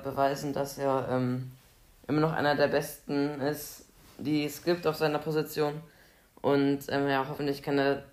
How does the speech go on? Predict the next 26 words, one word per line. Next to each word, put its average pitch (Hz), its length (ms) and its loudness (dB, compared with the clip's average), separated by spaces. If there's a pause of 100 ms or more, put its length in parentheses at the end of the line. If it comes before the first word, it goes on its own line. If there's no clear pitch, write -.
Tottenham 143 640 0 (240)
die 139 420 0 (360)
Trophäen 139 420 0
bringen. 127 400 -4 (1500)
Der 143 200 6
Champions 175 420 0
League-Sieger 160 640 0
Thiago 160 480 2
ist 147 180 -4
jetzt, 143 360 -6
ähm, 131 560 -4
gewechselt 151 800 -4
zu - 420 -10
Liverpool. 165 600 -2 (840)
Nach 139 160 -2
einigen, 143 840 0 (260)
ja, 127 220 2
Wochen 156 300 2
und 143 160 -2
Gerüchten 147 460 -4
ist 147 120 -6
es 139 100 -8
jetzt 143 100 -10
endlich 135 800 -6 (640)
done 131 320 2
deal. 147 300 0